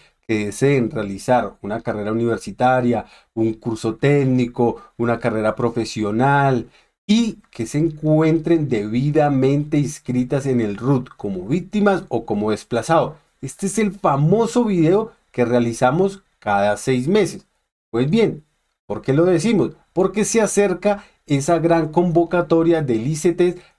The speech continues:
para ofrecer, eh, carreras universitarias completamente gratis a los desplazados. Todavía no está la fecha oficial,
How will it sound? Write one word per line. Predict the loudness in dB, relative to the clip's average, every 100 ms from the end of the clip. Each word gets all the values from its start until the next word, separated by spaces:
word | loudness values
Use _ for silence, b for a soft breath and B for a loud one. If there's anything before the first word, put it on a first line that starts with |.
| _
para | 0 2 2 0 0
ofrecer, | -2 -2 -6 0 0 2 -2 B B 0
eh, | 0 2
carreras | 0 0 2 2 2 2
universitarias | 2 0 -2 0 2 0
completamente | 0 -2 -2 -2 2 2 2 2 2 0
gratis | 0 0 0 -6 -4
a | -2
los | -2 -2
desplazados. | -4 0 0 2 2 0 b b b _
Todavía | 2 4 2 2 2 4
no | 2
está | 2 2
la | 2
fecha | 2 0 0
oficial, | -2 0 0 0